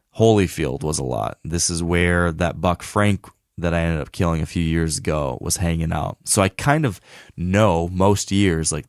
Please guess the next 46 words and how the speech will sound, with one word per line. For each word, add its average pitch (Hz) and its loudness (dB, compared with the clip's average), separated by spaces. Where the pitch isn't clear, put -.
that's 107 2
usually 101 2
where 92 2
my 82 2
first 95 -2
night 87 2
or 85 2
two 90 2
or 82 0
three 90 0
of 80 0
the 82 -2
season 85 0
is 82 -2
spent, - -2
is - -4
somewhere 107 4
on 87 2
that 82 0
side. 60 -4
That's 78 -4
where 82 2
I - 2
hunted 90 2
opening 92 2
night 90 2
and 90 -4
the 87 -4
first - -6
couple 104 0
nights 95 2
last 101 0
year. 78 -2
Um, 78 2
so - 2
that's 113 2
usually 127 2
where 110 4
I 92 0
count 107 0
on 64 -4
it. 50 -14
And 85 -4
so 92 2
this 101 2
year, 95 4